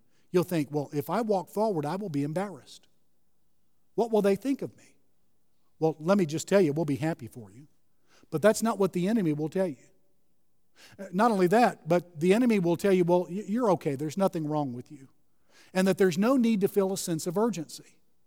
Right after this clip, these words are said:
Wait a minute. We've just unveiled the Word of God. And God has something different to say. And the Holy Spirit has testified to its truth in your heart today.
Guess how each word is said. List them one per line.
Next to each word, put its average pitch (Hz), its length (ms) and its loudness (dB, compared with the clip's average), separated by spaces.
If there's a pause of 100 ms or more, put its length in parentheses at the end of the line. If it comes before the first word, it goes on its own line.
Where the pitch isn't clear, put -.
(160)
Wait 302 180 4
a 277 60 4
minute. 147 240 0
We've 226 160 4
just 247 220 -2
unveiled 226 480 2
the 170 60 -2
Word 226 200 -2
of 190 100 -4
God. 294 520 -4 (520)
And 190 160 0
God 269 220 0
has 202 180 -8
something 180 360 -6
different 156 300 -4
to 160 60 -14
say. 262 260 -2 (260)
And 180 120 0
the 175 60 0
Holy 262 320 -2
Spirit 262 320 -2
has 180 160 -2
testified 185 600 -4
to 165 120 -6
its 165 140 -8
truth 294 280 -6
in 170 80 -4
your 170 140 -6
heart - 240 -20
today. - 360 -20